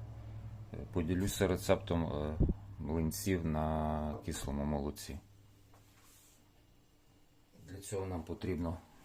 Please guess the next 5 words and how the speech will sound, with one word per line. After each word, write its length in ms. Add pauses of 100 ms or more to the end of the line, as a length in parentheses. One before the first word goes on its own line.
(160)
півтора 440
літри 400 (200)
кислого 460
молока 500 (1800)
коров'ячого. 720